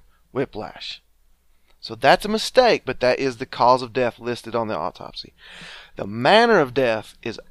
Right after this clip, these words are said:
undetermined. So he doesn't identify if it was a homicide. He doesn't identify if it was an accident. He doesn't identify any, any, any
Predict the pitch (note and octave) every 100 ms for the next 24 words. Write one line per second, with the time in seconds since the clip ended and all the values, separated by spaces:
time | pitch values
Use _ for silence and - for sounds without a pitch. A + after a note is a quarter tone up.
0 | B2 C3+ B2+ - - - - _ - -
1 | G2+ A#2+ - C#3 C3 D#3+ - C3 C#3 C3+
2 | - A#2 A#2 F#2 F#2 D2 - F3+ G3 -
3 | E3+ E3 D#3 - - - - A2 B2 G#2+
4 | A2 G#2+ G2+ - G2 F2 E2+ - E2 G#2
5 | C#3+ - - C3+ B2 - _ - - -
6 | B2+ C3+ C3 A2 A2+ A2 - D#2+ C#2+ -
7 | - _ _ _ _ _ _ - A3 A#3
8 | G3+ E3 - F3+ G3 F3 E3 - E3+ E3
9 | D3+ C#3